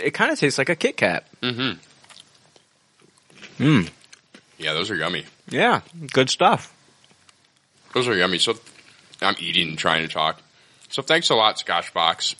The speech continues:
Speaker 1: Yo, thank you. It's really good. I liked it.
Speaker 2: And I'm telling you, it's worth, um, trying to enter the contest. Um, Scotch Box themselves is gonna ship out the prizes,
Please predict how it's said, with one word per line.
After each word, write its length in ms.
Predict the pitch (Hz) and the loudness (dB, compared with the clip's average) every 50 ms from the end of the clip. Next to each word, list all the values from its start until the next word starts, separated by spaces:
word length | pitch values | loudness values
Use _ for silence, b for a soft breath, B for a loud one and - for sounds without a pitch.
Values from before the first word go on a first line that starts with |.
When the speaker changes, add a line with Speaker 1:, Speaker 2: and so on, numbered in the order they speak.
| - - | -6 0
Speaker 1:
Yo, 220 | 208 240 226 139 | 2 4 4 4
thank 340 | 107 - 151 208 254 131 - | 2 2 2 2 2 2 4
you. 140 | 139 110 101 | 2 4 4
It's 160 | 98 101 107 | 4 0 0
really 240 | 117 151 190 208 185 | 0 2 2 2 2
good. 200 | 175 220 214 139 | 4 2 4 4
I 120 | 113 135 | 4 4
liked 320 | 185 165 151 190 202 - - | 4 4 2 2 0 0 -2
it. 200 | 95 69 - - - - _ _ _ _ _ _ _ _ _ _ _ _ - - | -4 -4 -4 -10 -18 -20 _ _ _ _ _ _ _ _ _ _ _ _ -14 -6
Speaker 2:
And 120 | 110 117 | -2 -2
I'm 80 | 123 123 | -2 0
telling 300 | - 143 131 127 120 110 | 0 2 2 4 4 2
you, 140 | 107 107 110 | 2 2 2
it's 200 | 120 120 - - | 0 0 -2 -2
worth, 380 | 120 120 120 120 120 117 - - | 2 4 4 4 4 0 0 0
um, 380 | 95 98 95 92 87 90 - _ _ - | 2 2 2 2 -2 -6 -10 _ _ -10
trying 380 | - - 104 98 98 98 95 | -2 0 2 2 2 2 0
to 60 | 92 | -2
enter 220 | - 90 95 95 92 | -2 -2 -2 -2 -2
the 80 | - | -4
contest. 800 | - - - 85 82 80 - 90 82 80 80 - - - - - - | -6 -4 -2 0 0 0 -2 -2 0 0 0 0 -4 -6 -6 -4 0
Um, 300 | 87 90 85 80 78 78 - b b b b b b b b b b _ _ _ _ _ _ _ _ _ | 0 2 2 2 -2 -6 -10 b b b b b b b b b b _ _ _ _ _ _ _ _ _
Scotch 460 | - - - - 117 104 110 - - | -6 -6 -2 0 0 0 0 0 0
Box 280 | - 104 101 101 - - | 2 2 2 2 -2 -6
themselves 680 | - 98 90 90 - - 101 90 90 92 92 - - | -8 -8 -6 -6 -4 0 2 4 4 4 2 0 -2
is 120 | 92 82 - | -4 -4 -4
gonna 180 | - 90 87 | -2 -2 -2
ship 260 | - - - 92 - | -2 0 -2 0 2
out 160 | 87 85 85 - | 2 2 2 0
the 80 | - | -4
prizes, 600 | - - 87 82 85 85 82 85 85 85 - - | -4 0 2 2 2 0 -2 -2 -4 -4 -4 -6